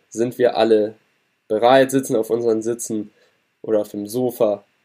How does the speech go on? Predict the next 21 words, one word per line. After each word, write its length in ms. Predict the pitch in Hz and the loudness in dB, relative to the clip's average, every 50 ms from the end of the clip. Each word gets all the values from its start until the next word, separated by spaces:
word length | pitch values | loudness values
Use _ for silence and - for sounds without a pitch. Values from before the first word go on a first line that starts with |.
| _ _ - | _ _ -18
und 200 | - 104 95 101 | -16 -10 -4 0
warten 360 | 107 110 113 117 113 113 107 | 2 2 2 2 0 -2 -2
darauf, 420 | 104 104 98 101 101 101 101 - _ | -2 -2 0 0 -2 -4 -4 -8 _
dass 220 | - 101 - - - | -4 -4 -4 -4 -2
endlich 500 | - 131 143 175 175 165 151 151 151 - | 0 0 0 0 0 0 -2 -2 -2 0
angepfiffen 600 | - 156 185 180 170 165 - - 131 139 127 104 | 0 2 2 2 2 0 -2 -6 -6 -6 -2 0
wird. 200 | 104 101 - - | 0 0 0 0
F 160 | 139 180 - | 0 -2 0
C 140 | - 175 170 | 0 -2 2
Bayern 240 | 160 165 160 151 151 | 4 4 4 4 4
München 400 | 151 151 147 - 139 131 113 107 | 2 0 -2 -4 -6 -6 -6 -4
gegen 320 | 117 135 143 143 135 - | -2 -2 -2 -2 -2 -2
Olympique 720 | - 135 135 135 147 156 156 - - - 165 160 - - _ _ | -2 -2 -2 -2 -2 -4 -4 -6 -8 -10 -10 -10 -10 -18 _ _
Lyon, 540 | - 123 131 135 151 156 160 165 160 156 147 | -10 -8 -6 -2 2 4 6 6 6 6 6
das 240 | 135 143 139 - - | 4 2 -2 -2 -4
zweite 300 | - 135 135 - 139 131 | -2 0 0 0 0 0
Halbfinale 500 | 135 131 131 - 120 117 120 113 113 113 | -2 -2 -2 -2 -4 -2 -2 0 0 0
der 160 | 113 120 113 | 2 0 0
uefa 360 | 110 117 117 117 - 113 110 | 0 -2 -4 -4 -4 -6 -6
Champions 440 | - - 113 110 107 113 107 - - | -4 -4 -4 -4 -4 -8 -12 -12 -12
League. 200 | - 101 98 - | -12 -14 -14 -14